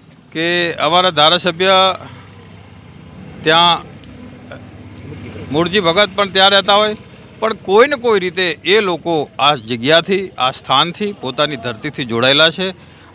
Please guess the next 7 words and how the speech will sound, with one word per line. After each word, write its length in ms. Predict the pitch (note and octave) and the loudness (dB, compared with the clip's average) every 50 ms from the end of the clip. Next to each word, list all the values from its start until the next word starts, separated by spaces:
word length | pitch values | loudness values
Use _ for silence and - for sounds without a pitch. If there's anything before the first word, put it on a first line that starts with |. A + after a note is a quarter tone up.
| _ - | _ 2
આવું 600 | C#3+ D#3+ F#3 G#3 A3 A#3 A#3 A#3 A#3 A3+ A3+ A#3+ _ _ _ _ _ _ _ - | 4 6 6 6 6 4 4 4 2 0 -2 -6 _ _ _ _ _ _ _ -6
જ્યારે 320 | A#2+ D#3 E3+ F#3 A3+ A#3 | 0 2 4 6 4 4
સત્કાર્યની 640 | - - F#3+ E3+ F3+ F#3+ G#3+ A3 A3 A#3+ A#3+ B3+ B3 | 2 2 -2 -4 -2 0 2 4 4 4 4 2 -2
શુભ 240 | - - G#3+ A3+ G3+ - _ _ _ _ | 0 0 -2 -2 -2 -10 _ _ _ _
પ્રારંભ 420 | D3 D#3+ E3+ G3 A3+ C4+ C#4 C#4 | 2 4 6 6 6 4 4 0
થયો, 440 | A#3+ F#3 G3+ F3+ F3 D#3+ B2+ F#2 - _ _ _ _ _ _ _ _ _ - - - - - - - - - - | 0 0 0 0 0 -2 -4 -6 -12 _ _ _ _ _ _ _ _ _ -14 -14 -14 -14 -14 -16 -18 -16 -16 -4
ત્યારે 580 | - D#3 D#3 E3 F3 F3+ F#3 F#3 F3 E3+ D#3+ C#3+ | 2 4 4 4 4 4 2 2 0 -2 -4 -8